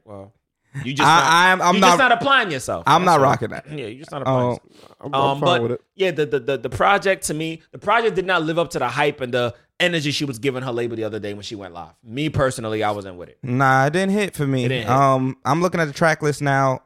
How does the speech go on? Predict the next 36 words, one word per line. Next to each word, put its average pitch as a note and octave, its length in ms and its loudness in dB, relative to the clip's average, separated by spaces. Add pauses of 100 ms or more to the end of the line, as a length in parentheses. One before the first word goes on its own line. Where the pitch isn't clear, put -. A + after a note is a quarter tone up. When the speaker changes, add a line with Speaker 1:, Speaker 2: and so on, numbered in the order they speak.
(140)
Speaker 2:
Ain't D#3+ 220 -2
Equal, D#3 380 2
that's C#3+ 180 2
the B2+ 80 -2
first B2+ 320 0
record. A#2+ 480 -2
Speaker 1:
Trash. - 460 -4
Speaker 2:
Ain't B2+ 160 0
like A#2+ 240 -2
it. A#2+ 180 -6 (600)
Um, A2+ 580 0
Savage C3+ 760 2
is B2 240 -2 (140)
the B2 100 2
one B2 220 2
that A2+ 200 0
everyone A#2+ 360 0
is A2 100 -6
saying A#2 380 -2
is A2+ 160 -4
decent. A2+ 600 -6
Uh, A2+ 360 -8
it's A2+ 220 -16
all - 60 -10
right. A2+ 460 -4 (100)
Speaker 1:
I C3+ 140 2
didn't C#3 160 -2
like. B2+ 160 -2
First G3 220 0
of C#3+ 100 -4
all, C3 100 2
change D#3 220 -4
the C3+ 80 -10
title. D#3 280 -6
That's A#2 180 -4
my, C#3+ 160 -6